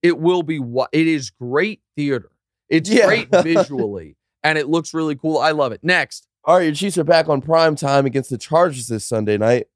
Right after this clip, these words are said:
Speaker 2: but watching games against Brandon Staley are always taxing on you. With the Chargers so injured, wait, okay.
Speaker 1: Yeah.
Speaker 2: Yeah, with the Chargers so injured, do you for-, foresee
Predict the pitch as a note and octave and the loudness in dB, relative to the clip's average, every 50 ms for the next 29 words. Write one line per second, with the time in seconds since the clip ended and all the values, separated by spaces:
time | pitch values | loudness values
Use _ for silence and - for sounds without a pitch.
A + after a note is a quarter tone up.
0 | - _ _ _ - D#3+ D#3 D3 - - - B2+ C3+ C#3+ C#3 - D3 C#3 B2+ A#2 | -20 _ _ _ 2 2 4 2 2 0 -2 0 0 0 -2 -4 -6 -6 -4 -2
1 | C#3 C3+ C3 B2+ A#2 B2 B2 B2 A#2 G2+ G2+ G2 G#2 A2+ B2+ C#3 C#3 C3+ B2+ C3+ | 0 0 0 -2 -4 -4 -6 -6 -6 -8 -10 -8 -2 0 2 2 2 2 0 -2
2 | B2 A#2 - - - C#3 C#3 C#3 C3+ B2+ B2+ A#2+ A2+ G#2 G#2 - _ - C3 C#3+ | -4 -4 -6 -6 -2 0 2 2 2 2 2 0 0 0 -2 -4 _ 0 4 4
3 | D3+ C#3+ B2+ A2+ G#2+ - - - D3 D#3 E3 D#3+ - - A2 F#2+ F#2+ F#2+ F#2+ G2+ | 6 6 4 2 0 -2 -4 0 2 2 2 2 0 -2 -4 -2 -2 -2 0 2
4 | A2+ B2+ C3 - _ _ _ _ _ _ - D3 C#3+ C#3+ C#3 - G#3 G3+ G3 F3 | 2 2 0 0 _ _ _ _ _ _ -2 -2 0 0 2 2 4 4 4 2
5 | E3+ D#3+ - - E3+ D3 B2+ D#3+ D#3+ C#3+ C3+ C#3 - _ _ _ - G2+ F#2+ - | 2 0 2 4 2 4 4 2 0 0 -2 -4 -6 _ _ _ -10 -10 -10 -10
6 | _ - F#2 G2 F2+ - G2+ F3+ D#3 A2 E2 - _ _ _ _ _ _ _ _ | _ -10 -8 -8 -6 -2 0 0 0 -2 -4 -10 _ _ _ _ _ _ _ _
7 | _ D3 C#3+ - - D3+ D3 E3 - G#3 A3+ A#3 A3 G3 F3+ - F#3 E3 D3 E3+ | _ 0 2 2 2 0 -4 -4 -2 0 0 0 0 0 -2 0 0 2 2 0
8 | F3+ D3+ D3+ D3 C#3+ A#2 G#2+ A2+ C3+ F3 F#3 F#3 D#3+ E3 F3 E3+ D3 - - D3 | -2 -2 -2 -4 -4 -6 -6 -6 -4 -4 -4 -4 -6 -8 -8 -8 -8 -6 -2 0
9 | B2+ A2+ A#2 - _ _ - C#3+ C3+ B2+ - - E3+ F#3 F#3 F#3 F3+ - | 0 0 0 -4 _ _ -4 -2 -2 0 -2 -2 -4 -2 -2 -2 -4 -4